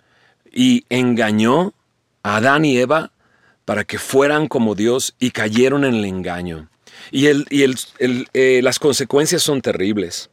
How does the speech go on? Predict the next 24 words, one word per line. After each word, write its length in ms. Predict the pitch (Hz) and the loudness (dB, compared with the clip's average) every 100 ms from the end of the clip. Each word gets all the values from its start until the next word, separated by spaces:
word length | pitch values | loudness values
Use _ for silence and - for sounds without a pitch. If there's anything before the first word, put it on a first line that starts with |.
| _ - - - | _ -20 -20 -4
En 120 | 117 | 0
el 80 | 120 | 4
momento 500 | 117 127 139 135 147 | 4 4 2 0 -2
que 280 | 131 113 | 2 2
ellos 360 | 123 127 139 - | 4 4 2 0
comieron, 640 | - 110 110 117 127 143 - - - | -2 0 2 2 0 -2 -8 -20 -12
se 180 | - 117 | -6 -4
escondieron 760 | - - 113 110 123 131 143 | -2 0 2 4 4 4 4
de 140 | 139 123 | 2 2
Dios, 600 | 113 110 113 113 - - - _ _ - | 4 4 4 2 -2 -6 -12 _ _ -4
eh, 220 | 117 113 | 0 2
de 140 | 110 | 2
la 120 | 107 | 0
presencia 720 | 98 113 101 - 123 131 156 135 | -2 -2 -2 0 0 0 2 2
de 140 | 127 | 2
Dios. 460 | 113 107 107 113 - - - | 4 4 4 2 -4 -16 -12
Llega 260 | - 135 143 | -2 2 4
Dios 480 | 120 120 120 131 - | 4 4 4 4 0
y 40 | |
les 180 | 120 107 | 0 0
dice, 560 | 110 117 - 123 113 101 _ _ _ | -2 -2 2 2 2 0 _ _ _
"¿Dónde 380 | - 117 143 160 | -4 2 2 2
estás 540 | 165 - 151 196 175 - | 0 -2 -2 -2 -4 -2
tú?" 320 | 127 95 | -2 -2